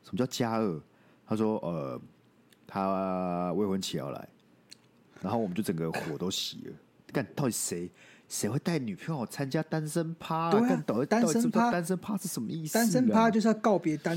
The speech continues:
Speaker 2: 身，所以叫你女朋友滚一点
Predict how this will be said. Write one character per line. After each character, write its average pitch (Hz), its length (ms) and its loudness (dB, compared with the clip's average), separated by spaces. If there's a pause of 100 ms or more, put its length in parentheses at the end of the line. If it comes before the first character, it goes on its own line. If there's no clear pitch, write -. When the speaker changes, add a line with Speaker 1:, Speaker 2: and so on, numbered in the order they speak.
(100)
Speaker 2:
身， 170 220 -2
所 180 160 2
以 143 260 0 (380)
叫 165 160 2
你 151 80 0
女 143 120 -2
朋 135 140 -4
友 139 60 -2
滚 120 220 -6
一 127 100 -6
点 139 220 -8